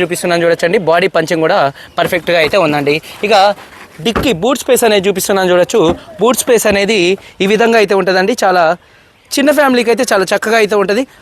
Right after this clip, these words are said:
అలాగే బాడీ పంచింగ్ మళ్ళీ ఒకసారి చూపిస్తున్నాను. ఎటువంటి డ్యామేజ్ అయితే కాలేదు, లైనింగ్ ఎటువంటి డ్యామేజ్ అయితే కాలేదు, బాడీకి ఎక్కడ ఎటువంటి రస్ట్ అయితే రాలేదు. అలాగే డిక్కీలో కూడా ఎటువంటి రస్ట్ అయితే రాలేదండి,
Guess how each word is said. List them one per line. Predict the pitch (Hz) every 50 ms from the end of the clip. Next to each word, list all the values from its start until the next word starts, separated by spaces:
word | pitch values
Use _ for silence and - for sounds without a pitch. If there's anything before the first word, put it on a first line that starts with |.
| - 170
అలాగే | 180 202 220 220 180 160
బాడీ | 180 190 202 214 185
పంచింగ్ | 220 202 185 214 208 190 180
మళ్ళీ | 175 185 208 202
ఒకసారి | - - 208 190 180
చూపిస్తున్నాను. | 185 185 185 170 - 196 180 180 196 247 262 - - - - 170
ఎటువంటి | 165 208 220 226 202 190
డ్యామేజ్ | 175 170 175 190 202 196 202
అయితే | 185 202 175 -
కాలేదు, | 180 180 185 190 220 262 - - - - - 156
లైనింగ్ | 165 185 214 233 233 214 208
ఎటువంటి | 185 202 208 208 202 185
డ్యామేజ్ | 180 175 180 190 185 196
అయితే | 180 202 -
కాలేదు, | 190 196 226 233 180
బాడీకి | 175 180 196 180 196 180
ఎక్కడ | - 190 185 -
ఎటువంటి | 180 190 196 175 170 170
రస్ట్ | 160 - - 202
అయితే | 185 180 180 180
రాలేదు. | 175 175 185 196 262 - - - - - -
అలాగే | 180 208 226 220 190 160
డిక్కీలో | 180 - - - 240 233 233 214 190
కూడా | 202 208 202 180 170 180 - - - - - 180
ఎటువంటి | 170 247 240 254 247 208 247 190 180 196 - - - - - 170
రస్ట్ | 180 - - 240
అయితే | 226 190 226 208
రాలేదండి, | 196 185 185 185 175 185 190